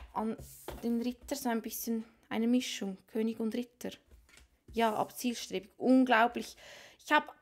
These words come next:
ihr müsst einfach aufpassen, lieber Steinbock, dass du nicht so kopflastig wirst im August. Du könntest eventuell die Neigung dazu haben.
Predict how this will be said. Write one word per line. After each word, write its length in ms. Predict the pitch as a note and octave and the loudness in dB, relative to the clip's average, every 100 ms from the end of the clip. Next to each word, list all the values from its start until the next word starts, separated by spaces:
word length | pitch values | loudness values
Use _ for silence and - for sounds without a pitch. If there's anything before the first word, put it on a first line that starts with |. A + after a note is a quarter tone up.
| _ - | _ 0
ihr 220 | C#4+ E4+ | 4 4
müsst 240 | E4+ F4 | 4 2
einfach 300 | E4+ F4+ D#4+ | 2 2 6
aufpassen, 560 | E4+ - - E4 - E4 | 6 4 -4 -4 -2 -6
lieber 240 | D#4+ D#4+ | -6 -4
Steinbock, 340 | - D#4+ D#4+ D#4 | -2 0 0 0
dass 160 | C#4+ | -6
du 80 | - | 0
nicht 300 | D4 F#4 - | 2 2 -2
so 140 | - A#4+ C5+ - | 2 4 4 -2
kopflastig 840 | - E4 - B3 - - - - | -6 -6 0 0 0 -4 -10 -6
wirst 360 | G#3 F#4+ - D4 | -2 -2 -2 0
im 100 | B3+ | 2
August. 600 | C4+ D#4+ - - - - - - - - _ - - | 2 0 -2 -4 -6 -10 -10 -14 -14 -20 _ -20 -20
Du 80 | - _ _ | -20 _ _
könntest 460 | - D4+ E4+ F#4+ - | -2 -2 0 -4 0
eventuell 400 | C#4+ C#4+ D#4 C#4 | 2 2 0 0
die 100 | C4+ | 4
Neigung 360 | A#3+ F#3 F#3 | 4 4 0
dazu 380 | F#3 E3 - - | -4 -6 -6 -6
haben. 360 | D3+ E3 - | -4 -6 -8